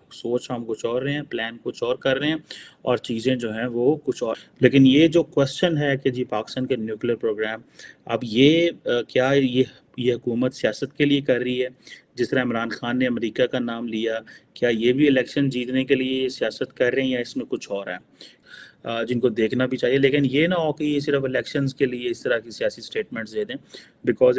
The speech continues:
at the end of the day, अ, पाकिस्तान एक इंपॉर्टेंट कंट्री है और, अ, अ, इसकी जो, ये जो, अ, ये जो बात कर रहे हैं हमारे फाइनेंस मिनिस्टर साहब, it will have global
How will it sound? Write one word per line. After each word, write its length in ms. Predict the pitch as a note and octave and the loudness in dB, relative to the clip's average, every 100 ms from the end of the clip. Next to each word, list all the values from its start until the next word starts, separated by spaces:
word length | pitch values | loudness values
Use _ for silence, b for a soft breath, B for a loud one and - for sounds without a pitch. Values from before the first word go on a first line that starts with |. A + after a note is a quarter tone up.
| A#2+ | 2
at 80 | A#2+ | -2
the 180 | A#2 A2+ | -4 -4
end 160 | A#2 A#2 | -4 -2
of 120 | A2 | -2
the 120 | G#2 | 0
day, 440 | G#2+ C#3 _ - | -2 -4 _ -14
अ, 80 | A#2 | -12
पाकिस्तान 600 | - G#2+ - - A2+ G#2+ | -6 -8 -6 -8 -6 -6
एक 140 | G#2 G#2+ | -6 -10
इंपॉर्टेंट 500 | G2+ G2+ F#2 A2 G2+ | -8 -8 -6 -8 -8
कंट्री 340 | G2 - G2+ | -10 -8 -6
है 160 | G2+ - B B B _ | -6 -8 B B B _
और, 260 | G#2+ G#2+ G2 | -6 -4 -2
अ, 420 | G2 G2 G2 F#2+ - _ - F#2+ | -4 -4 -6 -8 -12 _ -12 -6
अ, 260 | G2 G2 - | -6 -6 -8
इसकी 320 | A2+ - A2+ | -10 -8 -6
जो, 180 | A2+ F#2+ | -4 -2
ये 220 | A2 A#2 | 0 0
जो, 240 | A#2+ A2+ | 0 -2
अ, 320 | - B2 A#2 G#2+ B B B - | 0 6 6 4 B B B -6
ये 140 | A#2+ A#2+ | 2 4
जो 140 | A#2+ | 6
बात 240 | A2+ A#2+ - | 6 2 4
कर 220 | A#2+ B2+ | 6 6
रहे 180 | D3+ D3+ | 4 2
हैं 80 | |
हमारे 280 | C3+ A#2+ A2+ | 0 -4 -6
फाइनेंस 400 | A2 A2+ A2+ A#2+ A2+ | -6 -8 -8 -12 -14
मिनिस्टर 280 | G#2+ - | -14 -10
साहब, 360 | B2 B2 A#2+ A#2 | -6 -4 -6 -6
it 60 | B2 | -8
will 160 | A2 | -8
have 220 | A2+ A2 A2 | -8 -12 -2
global 280 | A2 G#2+ | -2 0